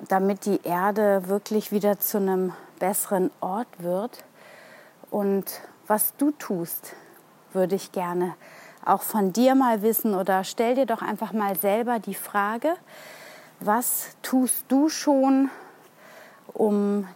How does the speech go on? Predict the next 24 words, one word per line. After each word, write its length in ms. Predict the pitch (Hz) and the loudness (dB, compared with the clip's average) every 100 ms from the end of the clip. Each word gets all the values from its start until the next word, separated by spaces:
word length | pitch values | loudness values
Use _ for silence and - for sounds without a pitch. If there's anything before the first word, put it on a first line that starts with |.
| - | -4
den 180 | 190 190 | 0 2
Menschen 500 | 185 220 214 233 208 | 2 0 0 0 2
mehr 160 | 190 | 0
Bewusstsein 960 | 175 180 170 269 - - - 208 202 196 | 0 -4 -2 -2 -2 -4 -2 0 0 -2
über 180 | 185 185 | 0 -2
ihr 120 | 196 | -2
Verhalten 920 | - 202 - 220 226 254 - 214 208 - - - - - - - | -4 -6 -4 -2 -2 -2 -2 0 -2 -6 -20 -20 -20 -20 -20 -4
näher 380 | 208 208 208 202 | 0 4 4 2
zu 200 | - 226 | 0 0
bringen 640 | 180 196 185 190 185 185 - | 0 2 2 2 0 -4 -6
oder 340 | - 190 180 175 | -4 0 2 2
auch 140 | 180 | 0
den 220 | - 196 | -2 0
veganen 520 | 190 190 175 180 185 - - | 0 2 2 2 0 -4 -6
Gedanken 720 | 185 175 214 247 214 214 196 - - - - - - - - - _ _ _ _ - | 0 2 2 0 -4 -4 -6 -12 -20 -20 -20 -20 -20 -20 -20 -20 _ _ _ _ -4
nahe 360 | 196 190 208 233 | 0 4 2 0
zu 200 | - 220 | -2 -4
bringen? 460 | 170 175 185 262 - - - - - - - - - - - 170 | -2 -2 0 0 -2 -12 -20 -20 -20 -20 -20 -20 -20 -20 -18 -2
Denn 320 | 202 196 202 - | 2 4 2 0
was 260 | 190 190 - | 0 0 0
ich 260 | 247 233 | -2 -2
so 380 | - 226 214 214 - - - - | 0 4 4 0 -6 -18 -20 -6
die 80 | 202 | 0
letzten 680 | 196 208 - - 262 262 | 2 2 -2 0 4 4